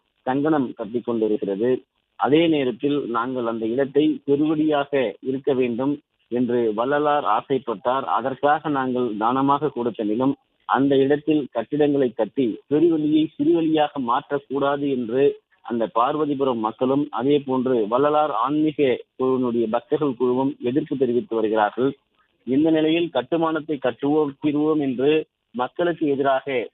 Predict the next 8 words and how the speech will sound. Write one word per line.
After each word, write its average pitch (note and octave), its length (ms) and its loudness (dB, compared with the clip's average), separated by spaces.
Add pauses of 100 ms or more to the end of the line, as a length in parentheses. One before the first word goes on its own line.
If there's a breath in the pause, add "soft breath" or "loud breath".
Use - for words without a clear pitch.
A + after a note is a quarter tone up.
(100)
தோண்டப்பட்ட C#3 580 -2
அந்த A#2 240 -2
பகுதியில் C3 600 0
பழங்கால D#3 880 0
கட்டடக்கலையான C3+ 960 0 (440)
செம்பூரான் E3 680 0
கற்கள் C#3+ 360 0
என்று C3+ 200 -2